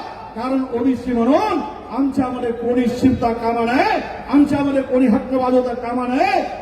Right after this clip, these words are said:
आमच्याकडे कोणी घुसखोरी करता कामा नये. यासाठी लढण्यासाठी सिद्ध व्हा, अशी आपल्याला नम्रपणे विनंती करतो. आणि तो आमचा एक मंत्री बाबा आबासाहेब पाटील, ज्याच्या पोटात त्याच्या ओठात, तो म्हणतो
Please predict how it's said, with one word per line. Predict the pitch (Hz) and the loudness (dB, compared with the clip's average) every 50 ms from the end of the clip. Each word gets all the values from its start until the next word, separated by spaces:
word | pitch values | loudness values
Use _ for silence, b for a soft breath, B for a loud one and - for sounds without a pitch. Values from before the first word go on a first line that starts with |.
| - - | -4 0
आमच्याकडे | 294 330 311 - 302 294 - 285 277 277 | 2 2 2 2 0 -2 -2 -2 -2 -2
कोणी | 269 269 269 277 269 | 0 0 0 0 2
घुसखोरी | 208 262 277 - - 277 277 285 262 | 4 4 2 4 4 0 0 0 -4
करता | 269 262 233 226 247 247 | -4 -4 -6 -4 -4 -6
कामा | 240 226 233 240 247 247 | -6 -6 -6 -6 -4 -4
नये. | 240 240 240 233 214 - - - - - - - | -4 -2 0 0 0 0 -2 -6 -8 -6 0 2
यासाठी | 247 302 330 - 285 269 269 277 262 262 | 2 2 4 2 0 0 2 2 2 2
लढण्यासाठी | 254 254 254 247 233 - 254 240 - - 214 | 2 2 0 0 2 2 0 0 0 0 -2
सिद्ध | - 269 247 226 247 | -2 -2 0 4 4
व्हा, | 226 220 226 262 349 403 370 269 - - - - - - | 6 6 6 4 2 2 0 0 -2 -6 -10 -12 -8 -8
अशी | 226 - 262 233 208 | -8 -6 -4 -4 -4
आपल्याला | 208 220 226 262 240 240 240 226 214 196 - - - - - 139 | -4 -6 -6 -6 -4 -2 -2 -2 -2 -4 -4 -8 -10 -8 -4 2
नम्रपणे | 190 277 302 294 277 - 269 269 269 262 | 4 4 4 4 2 2 2 4 4 4
विनंती | 247 247 247 247 - - | 4 2 0 0 -2 -2
करतो. | - 254 233 226 233 247 240 226 208 175 - - - - 190 | -2 0 0 2 2 4 4 4 4 2 0 -4 -6 -6 -4
आणि | 202 226 233 - 226 | -4 -2 -2 -2 4
तो | 226 233 247 262 269 233 | 4 4 4 4 0 0
आमचा | 220 220 220 - - 226 | -2 -4 -2 -2 0 4
एक | 226 226 220 214 196 | 4 4 2 2 -2
मंत्री | 208 220 226 269 262 277 302 311 294 294 294 - - - - - - - - - - - - - - - | -2 -2 -2 2 4 6 6 4 2 -2 -6 -8 -12 -12 -12 -12 -12 -16 -16 -16 -18 -18 -18 -18 -10 -8
बाबा | 175 190 214 220 226 226 - 175 196 | -6 -4 -2 0 0 0 2 0 0
आबासाहेब | 202 208 208 208 196 - - - - 185 190 202 233 254 - - - - | 0 0 0 0 -2 -2 -4 -4 -4 -2 2 2 2 2 2 -2 -4 -2
पाटील, | - 180 - 220 220 - - - - - - - - - - - - - - - - - - - - - - - | -2 2 4 4 4 4 4 0 -4 -10 -12 -16 -18 -18 -18 -20 -20 -20 -20 -20 -20 -20 -20 -20 -20 -20 -8 -4
ज्याच्या | 175 180 185 - 214 202 196 | -2 -2 0 2 2 0 0
पोटात | - - 185 185 190 208 220 269 302 - - - - - - - - - | 0 0 0 0 2 2 0 0 0 -2 -4 -8 -10 -10 -12 -12 -12 -6
त्याच्या | 214 185 170 170 202 214 - - 233 | -4 -4 -4 -2 -4 -6 -2 2 2
ओठात, | 233 240 247 240 - - - - - - - - - - | 4 6 4 2 2 -2 -6 -8 -12 -12 -14 -14 -6 2
तो | 214 262 311 330 330 | 4 4 4 4 4
म्हणतो | 302 262 247 - 254 233 | 2 0 -2 -2 -2 -2